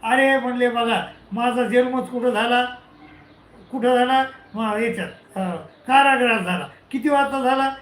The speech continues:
रात्री बारा वाजता झाला. मग माझ्या आईवडिलाच्या पा-, हातापायात बेड्या होत्या त्यावेळेस. मग तशाही परिस्थितीत मी त्या वातावरणावर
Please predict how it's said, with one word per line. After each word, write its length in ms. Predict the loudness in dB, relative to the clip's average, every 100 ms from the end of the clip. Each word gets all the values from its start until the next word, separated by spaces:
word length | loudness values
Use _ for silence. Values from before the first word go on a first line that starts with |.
| -8
रात्री 300 | -4 -2 -2
बारा 300 | -2 0 0
वाजता 260 | 0 -2 -6
झाला. 220 | -6 -6 -10 -20 _
मग 100 | -2
माझ्या 400 | 0 2 2 2
आईवडिलाच्या 760 | 2 2 2 0 -2 -2 -2 -2 -6 -20 -10
पा-, 280 | -4 -4 -6 -10
हातापायात 560 | -10 -4 -2 0 0 0
बेड्या 460 | -4 -2 2 2
होत्या 220 | 2 -2
त्यावेळेस. 360 | -6 -4 -4 -6 -12 -20 -20 _ _ -8
मग 200 | -6 -6 -10 -16 -6
तशाही 600 | -4 0 4 4 4 2 0 -10 -8
परिस्थितीत 560 | -2 -2 -2 -6 -6 -8
मी 120 | -8
त्या 220 | -6 0 2
वातावरणावर 760 | 2 0 -2 -2 -2 -2 -2